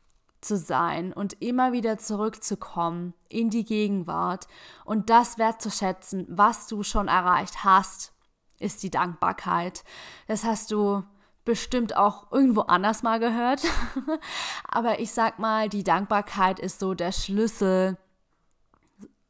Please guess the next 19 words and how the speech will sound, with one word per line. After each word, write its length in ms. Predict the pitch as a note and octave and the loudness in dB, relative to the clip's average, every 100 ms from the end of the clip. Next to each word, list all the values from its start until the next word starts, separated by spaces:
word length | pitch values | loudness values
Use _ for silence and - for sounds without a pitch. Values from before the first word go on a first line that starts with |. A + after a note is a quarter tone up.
| _ _ | _ _
zu 240 | - - | -4 6
allem. 440 | F#3 E3+ D#3 F3+ - _ - - - - - _ _ _ _ _ _ | 6 6 -2 -6 -10 _ -20 -20 -20 -20 -20 _ _ _ _ _ _
Die 100 | G#3 | 4
Dankbarkeit 680 | G#3+ A3 G#3 G3+ - G3 F#3+ | 6 6 6 2 4 2 2
hat 180 | G3+ F#3+ | -2 2
bei 120 | G3 | 2
mir 440 | G3+ B3+ C4 A#3 - _ - | 4 2 2 0 -8 _ 6
alles 440 | A3 A3+ A3 - | 6 6 0 -4
verändert. 840 | - F#3+ - G3 G3 F#3+ F#3+ - _ - - - - - | 0 0 0 -2 2 2 2 -4 _ -20 -20 -20 -20 -10
Wir 140 | - B3+ | -2 0
sehen 260 | C4+ C4 | 2 2
ja 180 | B3+ B3 - | 2 0 0
immer 280 | B3+ B3 | -2 -2
die 300 | A#3 B3+ C4 | -2 0 -2
Dinge, 300 | - A3+ A3+ | 0 -2 -2
die 200 | G3+ G#3 | 0 0
wir 80 | G3+ | 2
nicht 480 | G#3 A3 F#3+ - - | 4 2 0 6 6
haben 520 | A3 G#3 G3+ G3 G3+ | 8 4 2 -2 -4